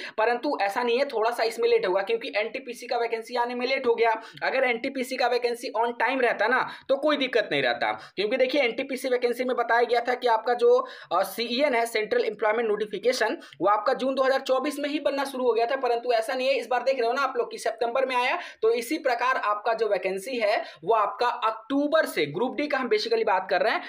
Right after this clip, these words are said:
तो आपका अक्टूबर से नवंबर के बीच जारी होगा, ठीक है। चाहे आपका फर्स्ट अक्टूबर या फिर हम बात कर ले, अ, नवंबर का फर्स्ट वीक, सेकेंड वीक, वो रेलवे के ऊपर डिपेंड करता है, पर हाँ ये नवंबर के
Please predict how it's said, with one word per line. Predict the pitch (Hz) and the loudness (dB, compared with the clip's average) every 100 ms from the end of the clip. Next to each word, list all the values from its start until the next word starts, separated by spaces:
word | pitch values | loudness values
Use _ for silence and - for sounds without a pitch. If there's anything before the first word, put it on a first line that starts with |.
| - - | -4 2
तो | 254 | 4
आपका | 226 220 226 262 254 196 | 6 4 4 2 2 0
अक्टूबर | - - - 247 269 254 285 285 | -2 -4 -4 0 0 2 0 0
से | 277 214 226 240 | 0 4 6 6
नवंबर | 202 196 214 214 220 233 226 | 2 2 0 0 0 0 0
के | 226 220 156 | 0 0 0
बीच | 180 185 156 | -2 -2 -2
जारी | 143 110 120 | 0 0 0
होगा, | 139 127 104 95 - - | -2 0 0 -2 -8 -4
ठीक | 180 | 2
है। | 277 143 - - | 2 0 -6 -4
चाहे | 185 214 | -2 2
आपका | 233 226 240 233 240 240 - - | 2 0 2 4 4 0 -12 -6
फर्स्ट | - - 247 | 0 0 0
अक्टूबर | 233 226 226 226 233 - - | -2 -2 2 2 2 -2 -6
या | 160 190 | 0 2
फिर | 214 233 | 2 2
हम | 220 | 2
बात | 208 214 220 | 2 0 2
कर | 214 | 4
ले, | 214 | 6
अ, | 214 196 151 170 165 | 4 4 2 2 4
नवंबर | 170 196 214 226 | 2 2 4 2
का | 226 220 | 2 2
फर्स्ट | - 208 208 | 4 2 2
वीक, | 202 214 | -2 0
सेकेंड | - 202 214 208 | 0 0 0 0
वीक, | 214 226 - | 0 0 0
वो | 262 302 | 0 2
रेलवे | 226 226 226 233 | 4 4 4 2
के | 233 | 2
ऊपर | 226 | 0
डिपेंड | 196 190 196 | 0 -2 -2
करता | 190 196 202 | -2 0 0
है, | |
पर | 202 220 | 0 2
हाँ | 208 117 - - 160 | 2 0 -4 -10 -2
ये | 202 277 285 | 4 6 6
नवंबर | 233 226 240 240 294 | 4 4 2 2 0
के | 285 277 | 0 0